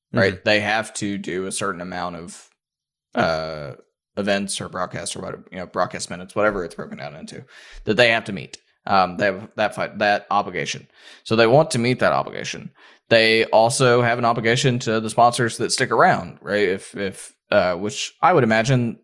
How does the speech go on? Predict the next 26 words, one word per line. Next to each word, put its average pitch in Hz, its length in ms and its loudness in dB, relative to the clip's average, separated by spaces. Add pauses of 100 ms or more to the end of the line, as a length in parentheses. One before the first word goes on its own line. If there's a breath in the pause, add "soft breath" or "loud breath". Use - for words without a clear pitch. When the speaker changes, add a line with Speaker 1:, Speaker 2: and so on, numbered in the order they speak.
(160)
Speaker 1:
that 107 300 4 (180)
a 104 80 -4
few 107 400 2
will 107 160 -2
stick 110 240 -2
around 104 380 0
or 98 200 -4
come 101 220 -4
back, 95 460 -2
um, 92 580 -4 (500)
depending 104 280 2
on 101 60 2
what 104 100 2
happens 107 400 -2
with 107 220 -6
the 104 360 0 (120)
D 107 160 4
F 110 120 0
E 110 100 -4
H, 104 480 -2 (100)
um, 98 560 0 (800)
lawsuit. 165 480 4 (1300 loud breath)
I 117 180 2 (880)
think, 156 380 2 (100)
though, 120 360 4
that 110 400 0